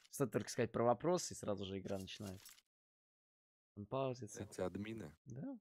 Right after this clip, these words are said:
Speaker 1: Ну, ещё просто задержка сорок секунд.
Speaker 2: Ну да. Уже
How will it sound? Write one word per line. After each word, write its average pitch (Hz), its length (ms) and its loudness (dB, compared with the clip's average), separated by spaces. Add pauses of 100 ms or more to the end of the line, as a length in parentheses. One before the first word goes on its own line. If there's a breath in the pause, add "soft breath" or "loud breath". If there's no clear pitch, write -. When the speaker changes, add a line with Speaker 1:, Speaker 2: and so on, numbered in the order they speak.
(1120)
Speaker 1:
Ну, 185 60 -6
ещё - 140 2
просто 117 240 -2
задержка 123 300 6
сорок - 240 -4
секунд. - 280 -10 (1500)
Speaker 2:
Ну 104 80 0
да. 90 180 2 (3000)
Уже 90 160 -4